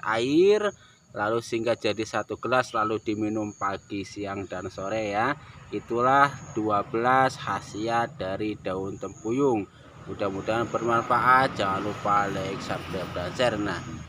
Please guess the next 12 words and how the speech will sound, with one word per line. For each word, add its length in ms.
daun 240
tempuyung 400
ini 240
kan 320
karena 320
dia 240
be-, 320
bisa 320
berkembang, 880
berkembang 480
biak 320
dengan 400